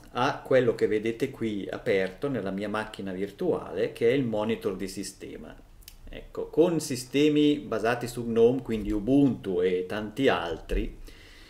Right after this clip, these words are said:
eh, per difetto è presente, appunto, disponibile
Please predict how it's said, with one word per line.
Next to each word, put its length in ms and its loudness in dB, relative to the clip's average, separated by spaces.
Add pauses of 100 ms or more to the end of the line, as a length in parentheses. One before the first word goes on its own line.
(320)
eh, 440 -2
per 240 2
difetto 680 4
è 120 12
presente, 880 -2 (180)
appunto, 760 -6
disponibile 1200 -2